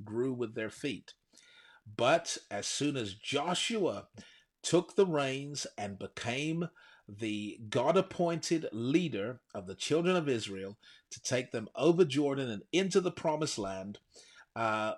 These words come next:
their clothes became tight, their shoes became tight, they needed new clothes, and they needed new shoes. Finally, when Joshua took the reins, some battles were lost.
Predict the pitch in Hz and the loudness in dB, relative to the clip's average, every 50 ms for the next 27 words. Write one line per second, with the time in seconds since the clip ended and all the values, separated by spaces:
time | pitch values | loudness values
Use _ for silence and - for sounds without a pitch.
0 | - - 113 107 117 113 110 - - - - 123 123 127 131 123 113 - 123 104 | -8 -12 -6 -2 0 0 0 -2 -2 -2 0 0 2 2 0 -2 -4 -6 -8 -8
1 | - - 117 101 101 98 - - - 151 165 202 202 175 - - - _ _ - | -6 -6 -6 -6 -6 -8 -8 -6 -2 0 0 0 -2 -4 -8 -12 -12 _ _ -20
2 | - - _ _ _ - 113 110 101 98 - - - - 151 147 131 120 117 110 | -20 -20 _ _ _ -12 -8 -6 -6 -4 -4 -2 0 2 2 2 2 2 0 -4
3 | - - 113 101 - - 110 98 98 98 - - - 160 165 175 175 170 - - | -6 -6 -8 -8 -6 -6 -6 -6 -6 -8 -6 -2 0 0 0 0 -2 -6 -10 -14
4 | - - _ _ - _ _ _ 101 107 113 113 113 117 117 113 113 107 104 104 | -14 -14 _ _ -20 _ _ _ -6 -4 -2 -2 0 -2 -2 -2 -4 -6 -6 -6
5 | 104 104 101 - - - 160 170 165 165 165 165 165 165 156 - - - - 113 | -6 -8 -8 -8 -2 2 4 4 4 4 4 4 2 2 0 -4 -6 -6 -4 -4
6 | 107 104 101 98 98 98 104 104 104 107 107 104 - 98 104 104 101 101 101 101 | -4 -2 -4 -6 -4 -4 -4 -4 -4 -4 -6 -6 -10 -10 -8 -6 -6 -6 -6 -6
7 | - - - 113 104 98 90 82 78 - - - - _ _ _ _ _ _ _ | -4 -4 -2 -2 -2 -2 -4 -6 -8 -8 -10 -10 -12 _ _ _ _ _ _ _
8 | _ _ _ _ _ _ _ - - - - - - - _ _ - - - - | _ _ _ _ _ _ _ -20 -20 -20 -20 -20 -20 -20 _ _ -16 -14 -2 2
9 | 147 143 170 190 175 139 104 95 90 87 98 113 117 - _ _ _ - 104 104 | 4 6 6 6 6 4 0 -2 -4 -6 -8 -10 -12 -16 _ _ _ -12 -8 -8
10 | 101 98 90 101 117 131 143 147 - - 190 185 170 170 - 190 - - - 160 | -8 -6 -4 0 4 4 4 4 2 2 2 2 2 2 0 -2 -2 0 -2 -2
11 | 139 117 104 98 95 95 95 95 101 - - - - _ _ _ _ - - - | -2 -2 -4 -6 -6 -8 -10 -12 -12 -12 -14 -14 -16 _ _ _ _ -10 -8 -4
12 | - - 143 151 170 170 143 165 151 147 147 - - 143 143 139 135 - - - | 0 4 4 4 4 4 4 4 4 4 2 0 0 -2 -2 -2 -4 -6 -8 -12
13 | _ _ _ 107 107 117 117 113 113 110 113 113 - _ _ - 104 101 107 113 | _ _ _ -6 -4 -2 0 0 0 0 -2 -4 -8 _ _ -10 -6 -2 0 0
14 | 107 104 98 - - - - - | 0 0 -2 -6 -8 -8 -10 -14